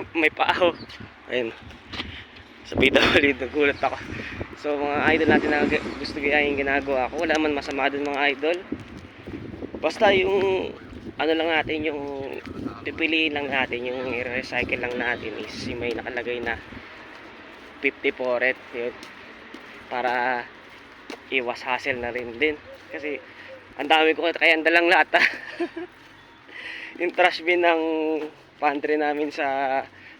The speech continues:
Master Good, pinagkukuha ko lahat. <laughs> Hindi man lahat, ah. Yung saktuhan lang. So, parang sa three days na inano ko doon. Pero hindi naman halos, parang jab-jab lang yung ginawa ko.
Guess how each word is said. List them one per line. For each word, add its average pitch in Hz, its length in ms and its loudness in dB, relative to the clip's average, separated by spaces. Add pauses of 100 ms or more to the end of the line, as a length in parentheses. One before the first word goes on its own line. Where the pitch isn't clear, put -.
Master 139 400 -4
Good, 147 240 -2 (480)
pinagkukuha 135 720 0
ko 143 80 -2
lahat. 147 240 4 (400)
<laughs> - 400 -20
Hindi 202 160 4
man 214 160 4
lahat, 156 320 0
ah. - 80 -6 (400)
Yung 202 160 -4
saktuhan 151 640 0
lang. 127 240 -4 (1200)
So, 143 160 -4 (400)
parang 147 720 0
sa 131 480 0 (880)
three 156 240 2
days 151 240 -2
na 147 160 -2
inano 147 320 0
ko 139 80 -2
doon. 131 320 -4
Pero 190 240 2
hindi 185 160 0
naman 170 240 0
halos, 151 400 -6
parang 156 240 -4 (640)
jab-jab 147 400 0
lang 143 240 -4
yung 143 160 -6
ginawa 131 400 -6
ko. 131 160 -16